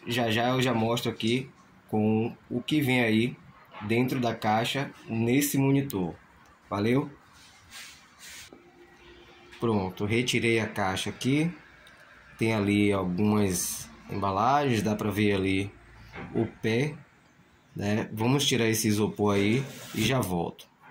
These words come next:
Enquanto isso, tem gente aqui verificando a caixa. <laughs> Esse pessoal aí. Dá um oi aí, Gá. É isso aí, já volto.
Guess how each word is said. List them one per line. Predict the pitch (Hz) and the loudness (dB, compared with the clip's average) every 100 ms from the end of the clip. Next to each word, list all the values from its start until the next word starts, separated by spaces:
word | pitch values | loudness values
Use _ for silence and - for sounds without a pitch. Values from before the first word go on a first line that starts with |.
| - - _ - | -20 -20 _ -10
Enquanto | 107 120 123 123 | -4 -2 0 4
isso, | 120 139 147 160 175 - - - - - | 4 4 2 -2 -2 -8 -20 -20 -12 -2
tem | 110 | 0
gente | 104 113 113 | 2 2 0
aqui | 107 - 110 117 139 | -2 -2 0 2 0
verificando | - 113 117 113 117 110 117 | 0 2 2 0 -2 0 0
a | 117 | 0
caixa. | - 95 104 - 117 123 113 - - - - - | -2 0 0 -2 -4 -4 -4 -8 -20 -20 -20 -20
<laughs> | - - - - - - - - | -20 -20 -20 -20 -20 -20 -20 -16
Esse | - - - | -8 -6 -4
pessoal | 104 101 - 101 95 | -4 -2 -2 0 0
aí. | 87 - - - - - - - | -4 -8 -18 -20 -20 -20 -20 -14
Dá | 110 113 | -4 -2
um | 120 | 0
oi | 120 127 | 0 0
aí, | 135 | 0
Gá. | 117 101 104 - - - - - - - - - _ _ - - - - - _ _ _ _ _ - - | 0 -4 -6 -16 -20 -20 -20 -20 -20 -20 -20 -20 _ _ -20 -20 -20 -20 -20 _ _ _ _ _ -20 -6
É | 104 | -2
isso | - | 0
aí, | 135 87 76 | 0 0 -2
já | 123 | -4
volto. | 117 90 - - | -4 -4 -8 -16